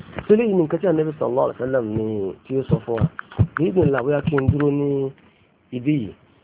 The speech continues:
bí a kí ara gba kọ́ọ̀lù díẹ̀ fún àwọn tí a bá ní ìbéèrè. Ṣé rí kinní kan ni mo fẹ́? Tá bá ń pẹ́, a bá ní ìbéèrè,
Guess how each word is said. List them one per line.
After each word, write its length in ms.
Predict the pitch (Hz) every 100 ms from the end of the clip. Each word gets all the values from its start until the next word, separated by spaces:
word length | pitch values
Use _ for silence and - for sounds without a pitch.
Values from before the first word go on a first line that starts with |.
| _
bí 60 | -
a 220 | 151 147
kí 180 | 143 -
ara 220 | 143 131
gba 140 | 123 123
kọ́ọ̀lù 320 | 117 147 127 107
díẹ̀ 180 | 131 117 -
fún 80 | 151
àwọn 100 | 127
tí 60 | 120
a 60 | 120
bá 120 | 135
ní 120 | 135
ìbéèrè. 260 | 117 123 107 - _ -
Ṣé 120 | - 190
rí 240 | 202 214 202
kinní 200 | 180 196
kan 140 | 151
ni 60 | 143
mo 60 |
fẹ́? 180 | 139 151 - - - - - - - -
Tá 80 | -
bá 120 | 202
ń 40 | 202
pẹ́, 180 | 180 165
a 120 | 147
bá 120 | 156
ní 120 | 180 175
ìbéèrè, 240 | 165 135